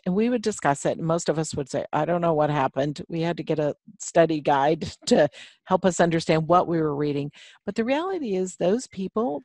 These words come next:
became a group that I continue to read books with. And we laugh because we have this shared experience where we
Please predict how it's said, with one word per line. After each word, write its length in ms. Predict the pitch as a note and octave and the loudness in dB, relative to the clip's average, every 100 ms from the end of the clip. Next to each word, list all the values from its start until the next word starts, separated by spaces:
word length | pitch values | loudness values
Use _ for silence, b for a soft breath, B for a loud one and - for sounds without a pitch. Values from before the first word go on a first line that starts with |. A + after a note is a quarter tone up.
| _ | _
became 760 | G3+ - G3+ F#3+ F#3 F#3+ G#3 - | -6 -6 -4 -2 0 0 -2 -4
a 100 | F#3+ | -6
group 540 | F3+ - D#3 D#3 D3 C#3+ _ b b b | -6 -6 0 2 2 0 _ b b b
that 160 | F3 - | 0 0
I 240 | D#3 D#3+ E3+ | 0 2 2
continue 540 | - F#3 - E3 E3 | 0 -2 0 0 0
to 140 | E3+ E3+ | -2 0
read 240 | F3+ G3+ | 0 2
books 260 | C4 D#4+ - | 0 0 -4
with. 160 | C3+ - _ _ - | -4 -4 _ _ 0
And 160 | G3+ | 0
we 200 | G#3 G#3 | 0 0
laugh 420 | G3 G3+ A#3+ B3 - | 0 0 -2 -2 -4
because 320 | F#3 F#3 E3+ | -4 -4 -2
we 100 | F3 | -2
have 200 | E3 D#3+ | -2 -2
this 240 | D#3 D3+ | -4 -6
shared 400 | - - F#3+ A3 | -6 -2 0 0
experience 800 | B3 - - D3+ C#3 C3+ D#3+ - B B B B | -4 -8 -4 -2 -2 -2 -4 -10 B B B B
where 160 | - E3 | 0 0
we 220 | E3+ E3+ | 0 -4